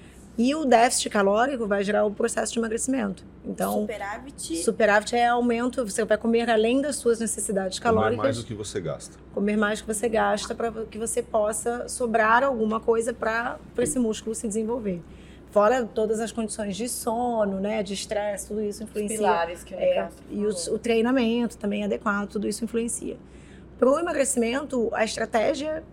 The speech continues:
Speaker 1: é diferente, né? A gente faz um déficit calórico. <clears throat> Desculpa.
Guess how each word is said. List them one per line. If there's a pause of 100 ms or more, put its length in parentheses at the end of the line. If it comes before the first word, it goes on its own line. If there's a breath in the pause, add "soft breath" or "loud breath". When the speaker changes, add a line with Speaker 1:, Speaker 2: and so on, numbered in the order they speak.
Speaker 1:
é
diferente,
né?
A
gente
faz
um
déficit
calórico. (220 loud breath)
<clears throat>
Desculpa.